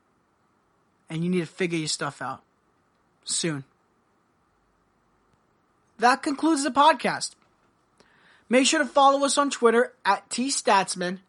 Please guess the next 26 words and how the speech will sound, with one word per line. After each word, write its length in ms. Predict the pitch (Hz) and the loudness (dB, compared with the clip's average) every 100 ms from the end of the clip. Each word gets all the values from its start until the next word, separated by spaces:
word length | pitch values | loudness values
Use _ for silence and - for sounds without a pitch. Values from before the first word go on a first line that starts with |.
| - | -6
and 100 | 196 | -2
on 100 | 226 | -2
Instagram 460 | 254 247 220 220 | -2 0 2 2
at 160 | 208 180 | 0 -4
the 200 | 226 302 | -2 -2
dot 280 | 226 247 247 | 2 0 2
sideline 400 | 233 220 220 220 | 2 2 2 0
dot 200 | 190 185 | 0 -2
statsman. 520 | - 165 160 - 120 _ _ _ _ _ _ _ _ - | -4 -4 -6 -10 -18 _ _ _ _ _ _ _ _ -8
We'll 80 | |
be 60 | 202 | -2
coming 200 | 269 269 | 2 4
back 160 | 269 262 | 4 2
with 80 | |
another 180 | 254 240 - | 0 0 0
episode 420 | 247 247 247 226 | -2 0 0 2
next 320 | 226 220 - | 2 0 -2
week 320 | 269 349 - _ - | -2 -4 -6 _ -2
with 160 | 214 196 | 0 2
some 260 | 220 202 | 0 -2
predictions 680 | 185 208 285 339 - 311 - _ | -6 -4 -2 -2 0 -2 -4 _
for 260 | - 190 185 | -8 -6 -6
awards 640 | 175 185 302 359 349 - _ | -8 -2 4 4 2 -4 _
and 240 | 233 254 214 | 0 2 2
records 380 | 214 214 208 | 2 2 -2
for 220 | - 196 | -4 -14